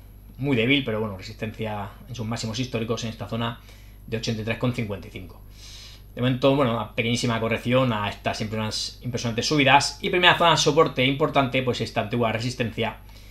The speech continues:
que la hayamos marcado, como podéis ver aquí, pues en esta zona de los setenta y uno con cuarenta y cinco. Luego siguiente resistencia, la zona sesenta y cuatro con catorce y en la media móvil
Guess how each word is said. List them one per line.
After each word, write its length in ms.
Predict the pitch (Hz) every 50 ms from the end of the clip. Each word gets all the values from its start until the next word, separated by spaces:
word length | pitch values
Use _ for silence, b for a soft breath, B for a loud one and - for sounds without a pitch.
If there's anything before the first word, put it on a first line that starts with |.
| B B B B B
que 80 | -
la 40 | 104
hayamos 180 | 117 117 113 110
marcado, 480 | 113 117 113 - 113 107 110 113 110 - - - -
como 140 | - 101 95
podéis 180 | 104 104 101
ver 100 | 101 104
aquí, 300 | 101 95 101 107 - - b b b b b b b b b
pues 220 | - - 110 - -
en 80 | 120
esta 180 | 117 - - 110
zona 360 | - 117 113 113 117 - - -
de 140 | 110 120
los 220 | 120 123 120 - -
setenta 380 | - - - 139 127 123 120 120
y 40 | 120
uno 240 | 123 123 123 - - - -
con 280 | - 123 131 131 135 - - - -
cuarenta 460 | - 131 135 135 127 131 131 123 120
y 40 | -
cinco. 320 | 113 107 101 98 92 85
Luego 160 | 104 107 104
siguiente 240 | 98 117 117 113 123
resistencia, 720 | 127 139 139 131 147 131 117 117 113 107 101 98 95 95 - - -
la 100 | 113 101
zona 220 | - 127 123 113 107
sesenta 260 | - 107 98 104 101
y 40 | 101
cuatro 260 | 120 120 107 104 101
con 160 | - 123 131
catorce 520 | 139 175 170 160 147 143 - 143 139 - -
y 80 | - 170
en 120 | 175 170
la 120 | 151 120 110
media 300 | 117 123 110 110 95 90
móvil 420 | 101 120 135 165 180 175 147 B